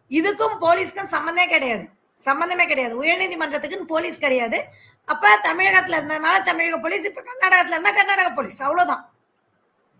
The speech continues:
இந்த வழக்கு கர்நாடகத்துல நடந்திருந்ததுன்னா கர்நாடக போலீஸை போய்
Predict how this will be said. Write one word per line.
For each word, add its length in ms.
இந்த 120
வழக்கு 360
கர்நாடகத்துல 560
நடந்திருந்ததுன்னா 600
கர்நாடக 380
போலீஸை 400
போய் 140